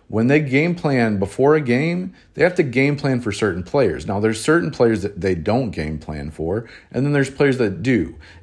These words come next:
Every single team in the N B A has to game plan for Dwight Powell, or he will make you look silly on highlight reels, right? Now, I understand that he missed some lobs earlier in preseason, and he's, he's coming back from injury. It's gonna take some time,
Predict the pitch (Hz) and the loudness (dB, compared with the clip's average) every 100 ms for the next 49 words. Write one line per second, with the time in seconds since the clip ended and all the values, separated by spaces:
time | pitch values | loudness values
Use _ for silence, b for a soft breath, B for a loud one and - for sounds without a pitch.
0 | - 139 151 147 156 147 117 - 151 139 | 0 2 2 0 0 0 -2 -2 0 2
1 | 120 107 110 107 98 90 123 113 - - | 2 2 2 4 2 2 -2 -2 -2 -2
2 | 147 123 139 143 151 - 98 92 95 B | -2 -2 0 0 0 -2 -2 -2 -6 B
3 | B 147 131 107 98 87 113 107 104 - | B 0 2 4 4 2 2 4 4 2
4 | 98 95 175 160 147 120 104 139 139 147 | -2 -2 -2 2 2 2 0 0 0 0
5 | - - 165 151 151 135 110 131 123 85 | -4 0 2 4 2 0 -2 2 2 2
6 | - 78 95 95 - - _ 85 90 90 | -2 -8 -12 -16 -20 -20 _ -2 0 0
7 | - B B B 120 110 104 104 B 113 | -2 B B B 4 4 2 -2 B 2
8 | 117 117 120 160 151 151 147 147 139 143 | 2 2 0 2 2 2 2 0 -2 0
9 | 131 123 127 120 127 123 120 113 139 135 | 4 4 4 2 2 4 2 0 -2 -4
10 | 131 135 127 131 131 B B - 123 131 | -2 -2 0 -2 -4 B B -6 0 2
11 | 123 - 135 117 156 143 117 110 107 101 | 0 -2 -4 -4 0 0 4 2 2 -2
12 | 101 101 101 104 - 135 101 110 95 85 | 0 0 -2 -4 -2 -2 0 -2 -4 -6
13 | 80 - 127 80 76 | -6 -2 0 0 -6